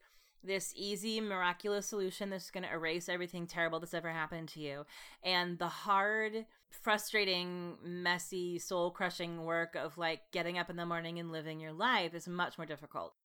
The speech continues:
And I think, like you said, like, the, the fact of Jasper sort of having this kind of backslide isn't in and of itself either unrealistic or a negative message if that's where he's starting from. But the big piece that's missing is if he finds that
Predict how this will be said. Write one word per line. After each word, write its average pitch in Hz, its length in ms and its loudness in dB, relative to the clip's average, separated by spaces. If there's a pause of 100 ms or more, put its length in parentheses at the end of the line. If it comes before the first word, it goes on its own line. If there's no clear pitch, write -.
(240)
And 220 160 6
I 233 80 6
think, 254 180 -2
like 233 160 0
you 240 80 -2
said, 277 240 2
like, 185 240 0
the, 180 400 0
the 180 120 -2
fact 247 420 4
of 226 140 0
Jasper 170 460 0
sort 175 200 -6
of 160 100 -6
having 165 380 4
this 160 160 -8
kind 165 240 -6
of 151 120 -10
backslide 151 640 -2
isn't 185 460 -2
in 180 140 -4
and 180 120 -2
of 165 120 -2
itself 156 580 0 (720)
either 208 360 4
unrealistic 170 800 0
or 180 320 2
a 160 140 2
negative 165 420 -2
message 160 360 -2
if 160 80 -8
that's 147 220 -4
where 156 80 -6
he's 156 200 -10
starting 170 380 0
from. 143 240 -4
But 156 140 -6
the 160 140 -6
big 180 220 -4
piece 196 300 -4
that's 175 240 -8
missing 156 680 -6
is 147 500 -6 (480)
if 175 80 -6
he 190 80 -4
finds 190 720 2
that 165 380 2